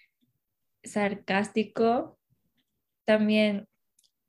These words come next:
bueno, era muy divertido verlo en las <laughs> entrevistas, o sea, no sé. Y,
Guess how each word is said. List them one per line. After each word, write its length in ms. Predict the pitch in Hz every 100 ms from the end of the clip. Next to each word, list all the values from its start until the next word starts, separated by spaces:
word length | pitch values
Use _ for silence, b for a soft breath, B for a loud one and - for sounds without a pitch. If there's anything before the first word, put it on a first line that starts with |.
| _ _ -
bueno, 200 | 247 247
era 160 | 403
muy 160 | 359 262
divertido 500 | 240 208 - 180 180
verlo 200 | 185 190
en 100 | 196
las 160 | 220 233
<laughs> 20 |
entrevistas, 880 | 240 220 226 214 208 202 214 202 -
o 100 | 202
sea, 420 | 202 196 196 - -
no 120 | 208
sé. 200 | 202 190 B B B B B B _ _ _ _
Y, 540 | - 254 254 247 247